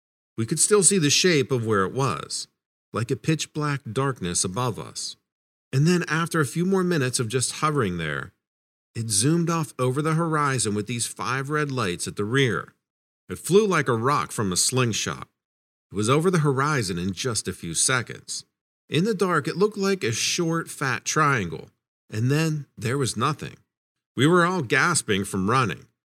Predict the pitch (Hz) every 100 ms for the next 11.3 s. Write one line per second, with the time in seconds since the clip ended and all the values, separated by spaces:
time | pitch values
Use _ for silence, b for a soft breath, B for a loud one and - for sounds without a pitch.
0 | _ - 107 165 156 - 165 170 143 123
1 | 123 120 123 120 107 92 - 143 139 123
2 | 80 80 80 73 71 - _ _ _ _
3 | 113 123 156 170 160 151 117 101 104 -
4 | - 151 147 156 151 117 90 92 87 -
5 | - 120 143 147 139 95 101 101 - -
6 | 107 98 107 107 92 82 - 104 101 -
7 | - 71 58 - _ _ _ - 98 123
8 | 127 - 104 95 90 76 73 120 95 -
9 | - - _ _ _ _ _ _ 117 120
10 | 147 - 160 202 196 180 143 147 156 143
11 | 98 98 139